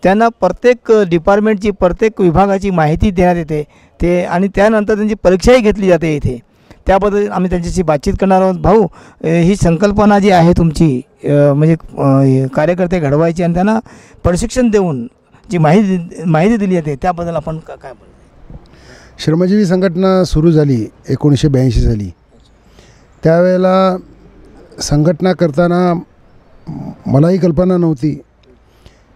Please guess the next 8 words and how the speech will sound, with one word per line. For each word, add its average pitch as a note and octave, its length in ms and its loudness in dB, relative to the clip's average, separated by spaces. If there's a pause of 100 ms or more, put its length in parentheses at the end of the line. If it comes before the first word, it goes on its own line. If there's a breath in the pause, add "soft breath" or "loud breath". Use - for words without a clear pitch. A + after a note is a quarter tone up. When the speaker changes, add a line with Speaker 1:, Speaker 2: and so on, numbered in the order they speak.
(200)
Speaker 2:
की D#3 60 0
संघटनेसमोर D#3+ 920 0
कोणती D3+ 240 0
आव्हानं D#3+ 400 0
असतात, C3+ 240 -2 (480)
संघटना C#3+ 360 -2
कशी D3+ 220 0
करायची, C#3 460 -2